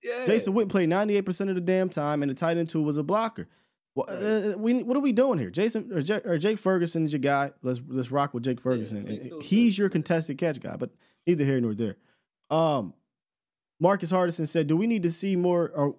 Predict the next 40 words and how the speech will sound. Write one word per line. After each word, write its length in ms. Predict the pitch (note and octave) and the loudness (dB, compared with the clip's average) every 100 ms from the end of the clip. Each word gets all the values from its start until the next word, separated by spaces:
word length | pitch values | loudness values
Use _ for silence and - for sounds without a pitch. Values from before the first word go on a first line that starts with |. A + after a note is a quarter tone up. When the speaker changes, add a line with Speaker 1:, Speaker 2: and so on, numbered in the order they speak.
| _ - | _ -6
Speaker 2:
do 140 | B2+ E3 | 0 2
we 160 | F#3 | 2
see 240 | E3 G#3 G3+ | 0 -2 0
more 180 | F3+ | 0
rub 240 | D3 E3 C#3 | 2 2 2
routes 220 | C#3+ C#3 | 0 0
and 80 | B2+ | -2
mesh 160 | C#3+ C3+ | -2 -2
concepts 440 | D3 C3 - B2+ | -2 -4 -4 -6
to 40 | A#2 | -4
get 220 | C3 C3 | -4 -4
Cooks 240 | - C3 - | -4 -4 -2
and 100 | A2+ | -2
other 120 | B2 | -2
wide 160 | A#2+ A#2 | 0 -2
receivers 500 | A2+ B2+ A#2 A2+ - _ _ _ _ | -4 -4 -2 -4 -8 _ _ _ _
favorable 240 | C3 A#2 | 0 2
matchups 440 | A2 C3 B2 A#2+ G2+ | 2 2 0 -4 -6
throughout 260 | A#2 A2 | -4 -4
the 60 | F#2+ | -4
game?" 400 | G#2 C3 B2+ A#2+ - _ _ - | -2 0 0 -4 -10 _ _ -4
Uh, 60 | |
we 100 | G#2+ | -2
touched 300 | B2 D3 C3+ | 0 0 0
on 100 | C3 | -2
this 180 | B2+ B2 | 0 -2
in 80 | A#2+ | -2
our 80 | A2+ | -4
film 280 | - C3+ A#2+ | 0 0 0
breakdown, 420 | A2+ G#2+ G#2+ G#2 | -2 -4 -4 -2
but 80 | G#2 | -2
we, 140 | A#2+ | -2
we 160 | A2 A#2+ | 0 0
expect 360 | A2 - A2+ G2+ | -2 -4 -4 -4
to 40 | |
see 140 | - G#2+ | -6 -4
more 220 | G#2 G2 | -2 -4
of 60 | |
that, 140 | F#2+ E2+ | -6 -8
Koye. 300 | F2+ F#2 | -10 -10